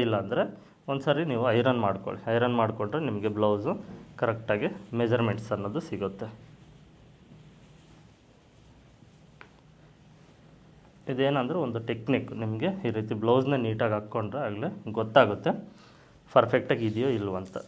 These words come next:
ಬ್ಯಾಕ್ ಸೈಡ್ದು ಚೆಸ್ಟ್ ಮೆಜರ್ಮೆಂಟ್ ಎಷ್ಟು ಇಂಚ್ ಇದೆ ಅಂತ ನೋಡ್ಕೊಳ್ಳಿ. ನಂತರ ಈ ನೆಕ್ ವಿಡ್ತ್ ಎಷ್ಟು ಇಂಚ್ ಇದೆ ಅಂತ ನೋಡ್ಕೊಳ್ಳಿ, ಓಕೆನಾ? ನಿಮ್ಗೆ ಎಕ್ಸಾಕ್ಟಾಗಿ ಸಿಗುತ್ತೆ ನೆಕ್ ವಿಡ್ತು, ಎಂಟೂವರೆ ಇಂಚ್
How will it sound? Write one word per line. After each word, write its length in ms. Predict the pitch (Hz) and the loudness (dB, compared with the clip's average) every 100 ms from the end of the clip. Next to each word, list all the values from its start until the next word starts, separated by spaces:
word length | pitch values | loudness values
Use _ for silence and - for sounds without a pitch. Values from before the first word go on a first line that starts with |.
| - - - - - - 110 | -16 -20 -20 -20 -20 -6 8
ಬ್ಯಾಕ್ 200 | 127 143 - | 10 10 8
ಸೈಡ್ದು 340 | 165 135 127 160 135 | 6 6 2 0 0
ಚೆಸ್ಟ್ 220 | 127 127 131 | -2 0 2
ಮೆಜರ್ಮೆಂಟ್ 440 | 117 117 113 113 | 2 2 2 0
ಎಷ್ಟು 160 | 107 - 117 | -2 -2 -2
ಇಂಚ್ 140 | 113 | -2
ಇದೆ 100 | 107 104 | -2 -2
ಅಂತ 160 | 104 143 151 - 110 | 0 0 0 -4 -2
ನೋಡ್ಕೊಳ್ಳಿ. 420 | 107 107 107 143 - - - - 113 | -2 0 -2 -2 -4 -14 -20 -12 0
ನಂತರ 320 | 113 131 - 117 - - - - - - - - - - - 143 | 2 2 2 2 0 -4 -18 -20 -20 -20 -20 -20 -20 -18 -2 2
ಈ 20 | 143 127 | 2 4
ನೆಕ್ 200 | 127 131 175 | 4 4 4
ವಿಡ್ತ್ 220 | 170 - | 4 4
ಎಷ್ಟು 160 | 123 - | 0 0
ಇಂಚ್ 160 | 123 117 | 0 0
ಇದೆ 100 | 110 101 | 0 0
ಅಂತ 120 | 95 156 | 0 0
ನೋಡ್ಕೊಳ್ಳಿ, 380 | 101 - 101 - - - - - - - - - 113 | -2 -4 -10 -12 -16 -20 -20 -20 -20 -20 -20 -12 -10
ಓಕೆನಾ? 260 | 117 143 - - - 139 | -6 -4 -6 -10 -6 0
ನಿಮ್ಗೆ 220 | 156 127 | 2 4
ಎಕ್ಸಾಕ್ಟಾಗಿ 440 | 120 120 160 160 - | 4 6 6 6 2
ಸಿಗುತ್ತೆ 300 | 123 127 - 104 | 2 2 0 -4
ನೆಕ್ 140 | 104 - | -6 -4
ವಿಡ್ತು, 260 | 107 92 147 - - - - - - 117 | -4 -2 -6 -8 -12 -20 -20 -20 -4 -2
ಎಂಟೂವರೆ 340 | 113 120 113 104 | 2 2 2 0
ಇಂಚ್ 160 | 104 | -2